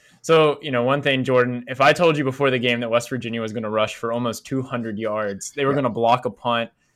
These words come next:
Speaker 1: um, you know, clean up the special teams problems on kickoffs, and J T Daniels was gonna be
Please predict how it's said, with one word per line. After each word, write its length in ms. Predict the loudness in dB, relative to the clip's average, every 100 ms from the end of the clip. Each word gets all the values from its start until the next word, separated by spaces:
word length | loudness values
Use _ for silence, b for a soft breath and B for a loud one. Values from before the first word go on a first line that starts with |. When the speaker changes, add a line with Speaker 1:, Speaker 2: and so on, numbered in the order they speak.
| _ -8
Speaker 1:
um, 540 | 0 2 2 -2 -10 -14 b b _
you 80 | -10
know, 180 | -6 -6
clean 260 | -6 -2 0
up 160 | 0
the 60 | -2
special 380 | -2 0 0 -6
teams 340 | -6 -8 -8
problems 520 | 0 4 4 2 -6
on 120 | -8
kickoffs, 680 | -6 -4 2 2 2 -2 -12 -10
and 480 | -10 -8 -10 -12
J 200 | -2 -2
T 120 | -2 -2
Daniels 420 | -2 -2 -4 -8
was 200 | -12 -10
gonna 220 | -8 -6
be 400 | -6 -6 -6 -8